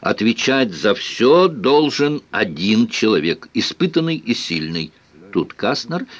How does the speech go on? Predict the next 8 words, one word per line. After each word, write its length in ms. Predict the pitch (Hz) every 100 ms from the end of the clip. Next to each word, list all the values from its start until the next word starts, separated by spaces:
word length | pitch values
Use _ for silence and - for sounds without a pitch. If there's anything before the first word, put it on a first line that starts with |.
| -
посмотрел 520 | - 87 65 87 117
на 120 | 110
Флаухера 760 | 95 - 80 71 80 - 123 151 -
собачьими 580 | - 92 - 71 - 90
глазами. 640 | 87 80 71 - - 52 - _ _ _ _ _ 67 69 71 73 76 _ _ 90 - - -
Флаухер 680 | - 80 107 127 127 - 120
был 280 | 101 120 120
поражён. 840 | - 110 120 117 110 147 95 64